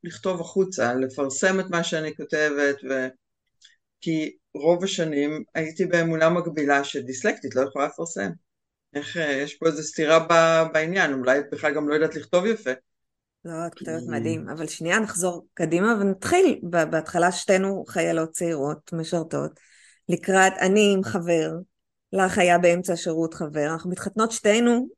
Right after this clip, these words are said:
Speaker 2: עם ה-, עם החבר
Speaker 1: בגיל
Speaker 2: הזה של
Speaker 1: צעיר.
Speaker 2: הצבא, בגיל מאוד מאוד צעיר.
Speaker 1: אה, ומה הלאה? אה, אז, אה, כן, אז, אז הייתי נשואה, אה, בגיל יחסית מאוד צעיר.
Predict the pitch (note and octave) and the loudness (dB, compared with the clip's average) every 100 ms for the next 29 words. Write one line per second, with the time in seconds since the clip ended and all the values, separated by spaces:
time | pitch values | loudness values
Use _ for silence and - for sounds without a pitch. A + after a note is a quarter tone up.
0 | _ - E3+ E3+ E3+ - F#3+ - F#3 G3 | _ -18 -14 -10 -8 -6 -4 -2 2 4
1 | A3 A3 G3 F#3 G3+ F#3+ G#3+ F#3 F3+ F3+ | 6 6 6 8 6 6 2 2 4 2
2 | - _ _ _ _ _ _ - G#3+ G3+ | -2 _ _ _ _ _ _ -8 -6 -2
3 | A#3 A3 F#3+ G3+ G3+ G3 G#3+ - D3 - | -2 -2 -2 -2 -4 -6 -8 -8 -10 -12
4 | _ _ _ _ _ _ _ _ - D3 | _ _ _ _ _ _ _ _ -8 -4
5 | C#3 C3+ C3+ C3+ C3+ C3+ C3+ C3+ C3 C#3+ | -2 -2 -2 -2 -2 -2 0 2 2 4
6 | F#3+ C4+ C#4+ - D#3+ D3 C#3+ C#3+ C#3 C#3 | 4 2 0 -8 -6 -2 0 0 -2 -2
7 | C#3 C3+ C3+ C3 C3 C3 A#2 _ _ _ | -4 -4 -2 -2 -2 -4 -8 _ _ _
8 | C#3+ C3 B2+ C#3 C3 C3 E3 C#3 C3+ C3+ | -6 -6 -4 -2 -2 0 0 0 -4 -8
9 | - - D#3 D3 E3 G#3+ F3+ D#3+ - C#3 | -10 -10 -8 -4 -4 -2 -2 -4 -4 0
10 | C#3 D3+ D3+ D3+ D3 C#3+ C3+ C3+ B2 B2+ | 4 4 4 4 2 2 0 0 -2 -2
11 | C#3 B2+ B2+ - A#2 C3 A#2+ A#2+ - - | -2 -2 -6 -10 -8 -4 -4 -4 -6 -4
12 | B2 A#2 C3 A#3 | -2 0 0 -4